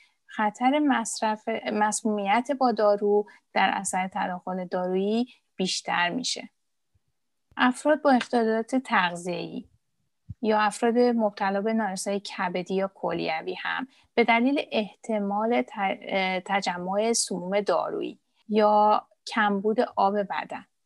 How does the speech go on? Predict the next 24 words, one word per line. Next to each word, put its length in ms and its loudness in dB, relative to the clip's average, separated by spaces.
از 240 2
ریسک 240 -2
بالاتری 500 -2
برخوردار 540 -4
هستند. 480 -12
مصرف 520 2
کننده 520 2
های 880 2
داروهای 440 4
ضد 340 0
سر 360 -2
یا 80 2
داروهای 360 2
مؤثر 420 0
بر 180 0
سیستم 480 -4
عصبی 600 -2
مرکزی 640 -4
هم 460 -4
در 200 4
گروه 240 -4
ریسک 420 -2
قرار 300 -2
دارند. 360 -8